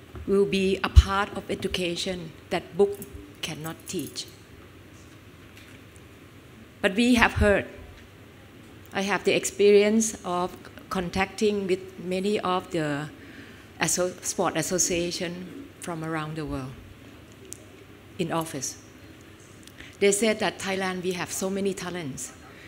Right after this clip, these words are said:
and this is the best time that a lot of the sport talents, what we now call the sport hero, have emerged. But everyone said that if we want to go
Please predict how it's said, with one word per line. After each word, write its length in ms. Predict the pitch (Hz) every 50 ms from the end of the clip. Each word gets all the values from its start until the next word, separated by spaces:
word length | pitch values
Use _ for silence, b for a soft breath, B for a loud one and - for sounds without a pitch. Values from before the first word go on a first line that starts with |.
| B B
and 200 | 175 170 170 160
this 200 | 226 269 220 180
is 140 | 196 -
the 100 | - 196
best 320 | 135 - 190 202 196 - -
time 400 | 190 175 170 165 156 147 147 151 - B B B B B -
that 160 | 185 190 185
a 80 | - 196
lot 200 | 185 185 202 220
of 160 | 202 190 - - - - - - - -
the 100 | - 165
sport 340 | 160 - - - 170 170 -
talents, 640 | - - 175 175 175 170 175 185 190 - - - - - - - - - - -
what 160 | - 196 196 -
we 220 | 202 190 196 185
now 260 | 156 185 175 170 170 165
call 300 | - - 165 156 151 156
the 120 | 147 147
sport 340 | 139 - - 185 165 - -
hero, 380 | - 160 165 170 165 156 139 131 131 - B B B B B B B B B
have 180 | - 170 160 160 -
emerged. 600 | - 180 180 185 180 175 160 127 - - - - - - - - - - - - - - - - - - - - B B B B B B B B B
But 140 | B 196 196
everyone 420 | - 269 294 330 330 320 294 262 247
said 380 | 247 - 226 226 226 - -
that 200 | - 190 175 165 - - -
if 180 | - 196 196 -
we 140 | 220 208 214
want 280 | 190 226 247 285 277
to 60 | 262 240
go 420 | - 214 196 190 185 185 185 180